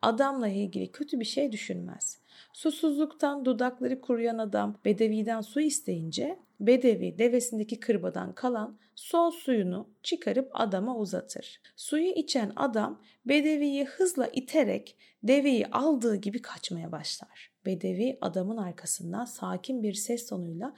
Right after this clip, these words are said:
şu şekilde seslenir. "Tamam, deve senin olsun ama senden bir ricam var. Sakın deveyi benden alıp kaçtığını kimseye anlatma." der. Bu tuhaf isteğe şaşıran adam duraklayıp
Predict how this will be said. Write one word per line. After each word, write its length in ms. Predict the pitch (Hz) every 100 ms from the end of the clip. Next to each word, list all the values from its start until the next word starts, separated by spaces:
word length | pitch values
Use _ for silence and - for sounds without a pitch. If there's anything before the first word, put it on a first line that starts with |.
| _
şu 220 | - 381
şekilde 480 | - 226 202 170 165
seslenir. 760 | - - - - - - - _ -
"Tamam, 420 | 269 320 330 247
deve 240 | 262 311
senin 320 | - 285 320
olsun 400 | 277 214 - - -
ama 360 | 285 254 - - -
senden 560 | - 285 311 339 320
bir 160 | 302 262
ricam 500 | 262 277 294 320 247
var. 400 | 180 - - - _ _ -
Sakın 560 | - 247 247 381 370
deveyi 420 | 285 277 302 302 226
benden 340 | 233 254 311
alıp 360 | 277 269 269 -
kaçtığını 680 | 240 233 - - 214 214 -
kimseye 640 | - 392 403 - 302 294
anlatma." 680 | 214 208 214 214 190 170 170
der. 340 | - - - -
Bu 140 | 330 339
tuhaf 360 | 294 262 294 - - -
isteğe 440 | 226 - 185 165
şaşıran 540 | - 208 - 170 156 -
adam 400 | 233 185 - - _ _ _ 269
duraklayıp 640 | 294 269 233 175 180